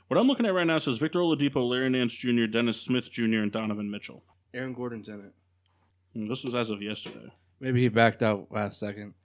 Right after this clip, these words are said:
Speaker 2: But either way, Donovan Mitchell could dunk. Larry Nance is a very good dunker.
Speaker 1: Well, no, I'm saying, yeah, but I just
Speaker 2: Victor Oladipo did it <clears throat> the first time Zach LaVine won.
Speaker 1: But, like, I mean, like,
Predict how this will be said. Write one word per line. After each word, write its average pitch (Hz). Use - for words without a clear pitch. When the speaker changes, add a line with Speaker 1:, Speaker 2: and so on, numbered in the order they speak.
Speaker 2:
But 160
either 170
way, 147
Donovan 139
Mitchell 139
could 135
dunk. 139
Larry 127
Nance 123
is 123
a -
very 120
good 117
dunker. 113
Speaker 1:
Well, 277
no, 196
I'm 180
saying, 143
yeah, 139
but 113
I 120
just 117
Speaker 2:
Victor 170
Oladipo 143
did 131
it 120
<clears throat> -
the 135
first 165
time 117
Zach 107
LaVine 101
won. -
Speaker 1:
But, 135
like, 127
I -
mean, 110
like, 104